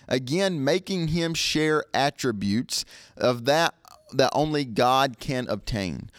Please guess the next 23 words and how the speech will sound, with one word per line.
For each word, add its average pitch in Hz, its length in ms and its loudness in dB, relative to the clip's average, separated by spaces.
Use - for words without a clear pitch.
We 185 140 4
see 185 220 0
him 170 160 0
being 156 280 2
all-powerful 143 840 4
in 123 100 -2
his 123 160 -4
work 127 260 0
in 113 120 -4
creation. 143 640 -2
All 180 280 6
three 165 240 -2
parts 127 340 2
of 113 80 -8
the 113 60 -4
Godhead 101 560 0
had 127 180 2
a 110 40 2
part - 360 4
to 127 100 -4
do 113 260 0
in 104 160 -2
creation. 92 640 -6